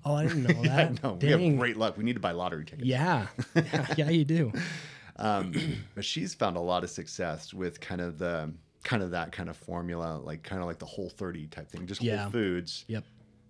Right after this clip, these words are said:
Speaker 2: She doesn't do plant-based, so she eats, like, when she's on that, her, her,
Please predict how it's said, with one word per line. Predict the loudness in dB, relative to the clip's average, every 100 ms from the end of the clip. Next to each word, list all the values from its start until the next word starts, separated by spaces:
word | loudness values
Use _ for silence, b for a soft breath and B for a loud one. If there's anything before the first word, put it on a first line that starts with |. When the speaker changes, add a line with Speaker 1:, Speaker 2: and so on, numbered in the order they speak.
| -20 -10
Speaker 2:
She | 0
doesn't | 2 2 0
do | -4
plant-based, | -4 -4 -4 -4 -4 -8
so | -10
she | -10 -8
eats, | -8 -8 -10 -12
like, | -12 -12 -18 _ -8
when | -6
she's | -6 -4
on | -2 0
that, | -2 -6
her, | -12 -6 -6 -6
her, | -16 -2 -2 -2